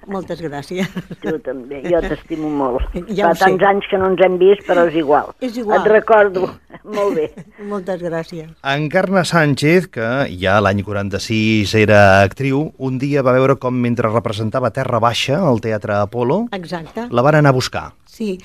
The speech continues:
Speaker 3: I
Speaker 1: Eh,
Speaker 3: què li van dir?
Speaker 1: va ser la primera vegada que es va tornar a fer teatre català.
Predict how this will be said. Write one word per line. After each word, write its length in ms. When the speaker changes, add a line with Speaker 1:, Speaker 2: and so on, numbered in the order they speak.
Speaker 3:
I 140
Speaker 1:
Eh, 40
Speaker 3:
què 100
li 80
van 160
dir? 240
Speaker 1:
va 140
ser 200
la 80
primera 400
vegada 340
que 100
es 100
va 160
tornar 460
a 40
fer 160
teatre 420
català. 400